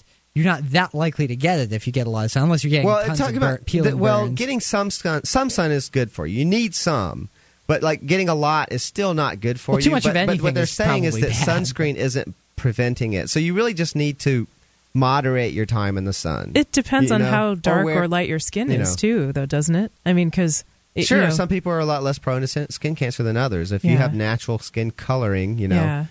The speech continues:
Speaker 2: I always, I always tell people I'm, you know, I'm so, I'm so Caucasian I get skin cancer from a Florida postcard.
Speaker 3: <laughs>
Speaker 2: But,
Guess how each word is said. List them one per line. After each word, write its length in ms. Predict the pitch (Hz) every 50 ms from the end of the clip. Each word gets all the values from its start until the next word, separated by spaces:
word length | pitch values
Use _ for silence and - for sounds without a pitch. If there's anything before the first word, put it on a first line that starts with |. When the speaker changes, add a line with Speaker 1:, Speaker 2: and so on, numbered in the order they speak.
| _ -
Speaker 2:
I 120 | - 139
always, 360 | - 156 165 165 156 - -
I 60 | 113 127
always 180 | 147 151 143
tell 220 | - - 151 147 -
people 340 | 143 127 117 - 113 110 107 -
I'm, 320 | 85 113 113 117 117 113
you 100 | - 123
know, 140 | 117 107 101
I'm 140 | 101 107 110
so, 400 | - - 127 117 110 104 104 - _ -
I'm 120 | 101 113
so 180 | - - 139 131
Caucasian 500 | - 127 117 - - 120 120 113 117 110
I 60 | 104 104
get 220 | 98 101 - -
skin 240 | - - 113 113 117
cancer 340 | - 110 104 92 - 107 101
from 160 | - 104 98
a 60 | 95
Florida 260 | - - 110 101 98
postcard. 560 | - 110 110 117 - - - 82 64 64 87 - -
Speaker 3:
<laughs> 720 | - - - - - - - - - 427 - 508 480 -
Speaker 2:
But, 300 | - 508 - - - -